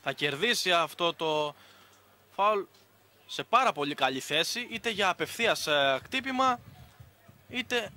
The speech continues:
για να, ε, έρθει η μπάλα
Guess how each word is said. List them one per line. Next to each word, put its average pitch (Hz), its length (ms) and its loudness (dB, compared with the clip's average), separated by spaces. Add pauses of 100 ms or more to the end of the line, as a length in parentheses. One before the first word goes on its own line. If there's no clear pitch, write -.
(160)
για 190 220 -2
να, 190 360 2
ε, - 1120 -12
έρθει 196 220 -4
η 165 60 -4
μπάλα 170 400 2